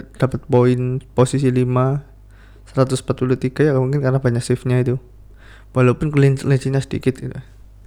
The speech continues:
Nah, itu makanya banyak pilih Ryan. Nah, yang kelima ini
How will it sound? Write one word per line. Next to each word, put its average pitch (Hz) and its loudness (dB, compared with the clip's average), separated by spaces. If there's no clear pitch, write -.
Nah, 120 -8
itu 143 -4
makanya 131 0
banyak 127 0
pilih 127 -2
Ryan. 120 -2
Nah, 113 0
yang 123 -6
kelima 127 0
ini 139 -4